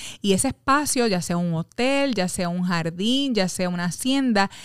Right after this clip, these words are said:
ir con esa asistente y tener un coordinador al momento de tú seleccionar o hacer booking o reservar, contratar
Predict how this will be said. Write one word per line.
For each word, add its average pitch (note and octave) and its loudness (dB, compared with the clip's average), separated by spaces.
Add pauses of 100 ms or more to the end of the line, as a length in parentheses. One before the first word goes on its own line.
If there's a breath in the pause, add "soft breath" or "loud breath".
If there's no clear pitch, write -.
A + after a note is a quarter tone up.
(240 loud breath)
ir D4+ 4
con E4 2
esa D#4 -2
asistente A3 0
y F#3 -2
tener F#3+ 2
un B3 0
coordinador A3+ 0
al F#3 4
momento G3 0
de G3 0
tú F#3+ -6
seleccionar F#3 -2 (360 loud breath)
o F3 2
hacer F3+ 0
booking F3+ 0
o F3 2
reservar, F3 0
contratar F3 -2